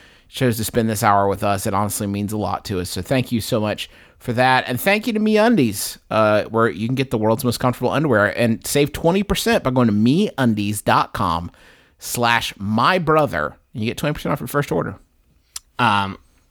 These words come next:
Speaker 2: I also wanna thank Nature Box, where you can order hundreds of great tasting, healthy snacks. Go to nature box dot com slash my brother, and you can sign up for a free sampler box of great tasting, healthy snacks.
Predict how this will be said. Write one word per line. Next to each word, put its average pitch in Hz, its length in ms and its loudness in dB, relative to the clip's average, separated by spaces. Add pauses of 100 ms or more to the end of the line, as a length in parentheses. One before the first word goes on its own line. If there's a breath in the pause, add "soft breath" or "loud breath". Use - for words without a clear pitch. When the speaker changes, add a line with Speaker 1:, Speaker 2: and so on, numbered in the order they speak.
(220)
Speaker 2:
I 160 200 4
also 185 240 2
wanna 135 140 0
thank 127 180 -2
Nature 135 280 0
Box, 92 380 -6
where 120 120 -4
you 110 60 -4
can 107 80 -6
order 113 180 -4
hundreds 156 280 -2
of 117 80 -8
great 151 180 0
tasting, 147 380 -6
healthy 170 240 0
snacks. 190 340 -2
Go 190 120 0
to 175 40 -2
nature 214 220 0
box 196 220 0
dot 190 160 -2
com 214 180 2
slash 214 300 0
my 214 80 0
brother, 214 280 2
and 180 140 0
you 185 80 -2
can 202 100 -2
sign 202 200 2
up 185 100 -4
for 202 140 -4
a 190 40 -4
free 247 380 2
sampler 233 320 2
box 180 260 0
of 131 120 -6
great 160 240 0
tasting, 165 400 0
healthy 165 400 -2
snacks. - 560 -8